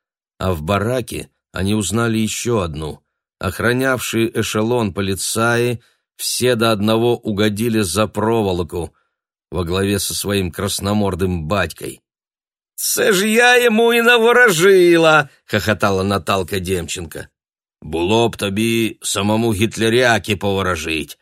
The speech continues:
вздохнул кто-то. «Може, помогло б». «Это кто там язык распускает?» — закричала Блоковая. «В штрафной захотели! А ты, рыжая бандитка, ещё и кнута попробуешь!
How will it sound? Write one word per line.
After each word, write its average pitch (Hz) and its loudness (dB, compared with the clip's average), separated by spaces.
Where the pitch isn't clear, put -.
вздохнул 90 -4
кто-то. - -8
«Може, 120 2
помогло 107 0
б». - -16
«Это 151 4
кто 196 4
там 190 4
язык 185 2
распускает?» — 156 2
закричала 92 -2
Блоковая. 87 -2
«В - -10
штрафной 233 4
захотели! 165 2
А 95 -6
ты, 127 2
рыжая 135 2
бандитка, 131 0
ещё 135 0
и 147 2
кнута 151 2
попробуешь! 139 0